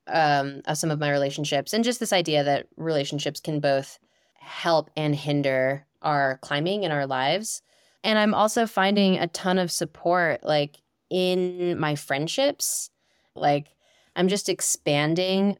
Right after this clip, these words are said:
my sense of the word relationship in a way that, like, feels really good to me. And I just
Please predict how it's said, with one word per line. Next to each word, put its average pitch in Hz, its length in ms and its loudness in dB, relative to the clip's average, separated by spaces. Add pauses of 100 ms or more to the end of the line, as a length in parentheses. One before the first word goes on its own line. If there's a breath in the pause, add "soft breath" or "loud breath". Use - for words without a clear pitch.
my 147 800 2 (680)
sense - 640 -2
of 165 140 -2
the 151 120 -2
word 147 480 2
relationship 147 920 -2 (160)
in 165 160 -2
a 156 100 0
way 151 520 2
that, 147 300 0
like, 139 380 -2 (140)
feels 165 260 0
really 156 200 -2
good - 180 -10
to - 100 -12
me. - 240 -10 (540 soft breath)
And 143 340 0
I 147 120 0
just 160 260 -2